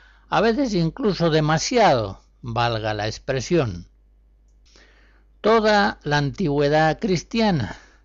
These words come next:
tanto la ortodoxa como la heterodoxa, cree siempre en el demonio. Lutero creía en el demonio y había tenido con él encontronazos directos.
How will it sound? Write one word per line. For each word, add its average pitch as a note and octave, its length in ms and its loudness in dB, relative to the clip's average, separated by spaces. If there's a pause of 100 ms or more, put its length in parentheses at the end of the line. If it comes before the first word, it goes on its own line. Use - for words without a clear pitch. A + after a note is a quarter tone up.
(240)
tanto C3 880 -2
la B2+ 220 0
ortodoxa D#3+ 880 -2
como C#3+ 260 -4
la B2+ 420 0
heterodoxa, F#3+ 920 0 (300)
cree F#3 420 4
siempre B3+ 720 -2
en D#3+ 140 -2
el A2+ 140 -4
demonio. A2+ 460 -2 (460)
Lutero F#3 880 2
creía G3+ 640 2
en G#3 80 2
el G3+ 160 0
demonio G3+ 680 -2 (240)
y B2 120 -12
había B2 340 -4
tenido C#3 420 -2
con C#3 160 -4
él E3+ 140 0
encontronazos D3 1000 -4
directos. D#3+ 960 -4